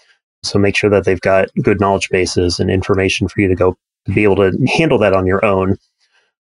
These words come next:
And generally speaking, expectations are low for hyperscalers. They swipe a credit card and figure it out on your own from there. But that's a place where, you know, V M ware based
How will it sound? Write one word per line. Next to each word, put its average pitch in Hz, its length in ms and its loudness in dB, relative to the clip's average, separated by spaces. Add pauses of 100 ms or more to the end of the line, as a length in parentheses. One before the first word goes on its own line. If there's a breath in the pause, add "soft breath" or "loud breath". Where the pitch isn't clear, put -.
(120)
And 156 140 2
generally 156 320 2
speaking, 123 760 0 (280)
expectations 117 680 0
are 123 80 4
low 127 160 2
for 98 180 -2
hyperscalers. 95 720 -4
They 95 400 0
swipe - 320 -2
a 113 40 0
credit 113 300 0
card 107 280 0
and 101 100 0
figure 101 260 0
it 95 60 2
out 90 220 0 (140)
on 95 140 0
your 95 140 2
own 104 120 0
from 90 220 -2
there. 90 260 -2 (500)
But - 100 0
that's 113 160 2
a 123 60 -2
place 110 400 -2
where, 101 540 4
you 95 60 -4 (160)
know, 90 120 0
V 101 180 0
M 107 80 2
ware 104 120 0
based 95 440 -4